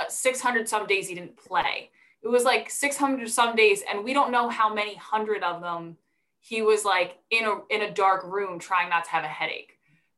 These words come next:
Uh, so, a-, and as a person who's down next to ice, like, the glare, I can't tell you how many games I would go home and have to, like, pump ibuprofen or, um, Excedrin,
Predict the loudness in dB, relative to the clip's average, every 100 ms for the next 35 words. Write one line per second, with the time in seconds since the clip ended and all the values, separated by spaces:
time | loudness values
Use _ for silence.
0 | 0 0 0 4 8 8 6 4 2 2
1 | 0 -2 0 0 -2 -2 -2 -2 -4 -6
2 | -10 -12 -2 2 2 0 -4 -2 -2 0
3 | 0 -2 -6 -8 _ _ _ -4 0 0
4 | -2 -14 _ _ -2 -2 2 4 4 6
5 | 4 4 -2 -12 -20 _ -6 -6 -2 -2
6 | -2 -2 -4 -4 -6 -6 -6 -4 -4 -4
7 | -4 -2 -4 -6 -8 -12 -10 -10 -10 _
8 | _ -4 -2 2 2 2 -2 -10 -6 -6
9 | -6 -8 -8 -10 _ _ 2 2 2 -2
10 | -2 -2 -2 -4 -6 -14